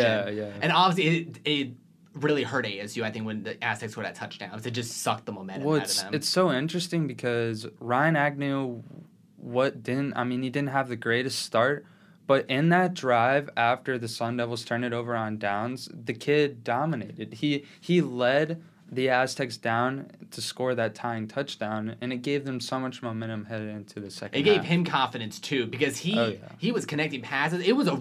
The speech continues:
Speaker 2: it was a surgical drive by
Speaker 1: Mm-hmm.
Speaker 2: San Diego State. And then, obviously, the Aztecs just ran the ball through A S U. And it's, you know, it's interesting because, you know, A S U was obviously home the first two games. And you, I, you have to wonder now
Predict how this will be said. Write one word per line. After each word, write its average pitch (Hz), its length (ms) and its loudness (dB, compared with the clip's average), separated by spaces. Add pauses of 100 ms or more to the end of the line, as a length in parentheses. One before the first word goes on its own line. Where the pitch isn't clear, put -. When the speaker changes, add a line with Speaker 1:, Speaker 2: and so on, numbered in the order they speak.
(120)
Speaker 2:
it 175 100 2
was 190 100 0
a 123 60 -8
surgical 143 500 0
drive 104 560 0
by 98 240 2
Speaker 1:
Mm-hmm. 104 100 0
Speaker 2:
San 110 100 -2
Diego 101 300 -8
State. 95 380 -8 (440)
And 139 160 0
then, 143 200 2
obviously, 147 380 2
the 127 120 0
Aztecs 131 380 0
just 113 380 -6
ran 123 380 -2
the 110 80 -2
ball 104 520 -2 (100)
through 117 220 -2
A 101 160 -8
S 101 240 -10
U. 107 300 -4 (300)
And 151 360 0 (560)
it's, 180 240 -2
you 185 80 4
know, 180 120 2
it's 175 180 -2 (140)
interesting 175 380 0
because, 151 120 -2
you 160 60 2
know, 156 260 0 (260)
A 160 120 2
S 165 100 2
U 139 160 0 (180)
was 131 160 -2
obviously 120 280 0
home 113 200 -6
the 110 100 -6
first - 240 -10
two 117 120 -12
games. 110 220 -4
And 139 140 -2
you, 139 180 -10
I, 151 80 4
you 151 140 2
have 208 160 2
to 185 80 0
wonder 156 220 0
now 139 300 2